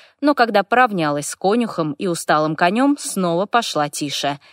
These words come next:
Ей следовало умерить свой пыл. Джеффри стоял на заднем дворе. Он только-только взял в руки два чемодана. При виде Хелен лакей нахмурился и расправил широкие плечи, но через несколько мгновений узнал ее и поклонился.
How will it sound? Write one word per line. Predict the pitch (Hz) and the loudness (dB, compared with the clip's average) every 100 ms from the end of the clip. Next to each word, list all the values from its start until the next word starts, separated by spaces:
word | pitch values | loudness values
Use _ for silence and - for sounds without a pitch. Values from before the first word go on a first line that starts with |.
| _ - | _ -4
Ей | 285 269 | -2 -2
следовало | - 180 165 165 180 | -2 -2 0 0 0
умерить | 240 233 151 147 - | 2 2 0 -4 -8
свой | 160 165 | -2 -2
пыл. | 156 147 139 131 _ _ _ _ _ _ | -2 -8 -10 -12 _ _ _ _ _ _
Джеффри | 190 208 254 294 | -4 -2 -2 -2
стоял | 302 190 170 180 | -2 0 2 2
на | 202 180 | 2 0
заднем | 196 196 220 | 0 0 -4
дворе. | 220 247 262 147 143 _ _ | 0 2 2 -2 -6 _ _
Он | 220 240 | -8 -2
только-только | 320 - 170 180 220 196 | -2 -2 -4 -4 -2 -2
взял | 156 156 165 | -2 2 2
в | 151 | 2
руки | 170 185 240 | -2 -2 -4
два | 180 156 | -2 -2
чемодана. | 143 160 160 165 151 143 147 139 _ _ _ | -2 -4 -2 -2 -2 -4 -6 -10 _ _ _
При | 285 | -4
виде | 262 208 156 | -2 -2 -4
Хелен | - 170 233 269 | -2 0 2 2
лакей | 185 170 190 | 2 0 0
нахмурился | 214 233 311 330 156 151 - 151 - - _ | -2 0 0 2 0 -2 -2 -2 -4 -20 _
и | 302 | 2
расправил | 226 - 156 151 151 175 | 2 2 -2 0 0 -2
широкие | - 202 196 220 240 | 0 0 0 -2 -4
плечи, | 277 285 170 - 151 139 - _ - | 0 -2 -2 -2 -4 -6 -16 _ -4
но | 330 | -4
через | - 180 | -2 -4
несколько | 160 160 - 156 - | -2 -4 -4 -6 -4
мгновений | 165 165 165 165 262 277 | -2 0 0 0 2 2
узнал | 226 160 160 160 208 | 0 -2 0 0 0
ее | 233 277 - _ - | 0 0 -2 _ -8
и | |
поклонился. | 294 262 165 151 143 135 - 143 139 | -6 -2 0 0 -2 -6 -6 -8 -8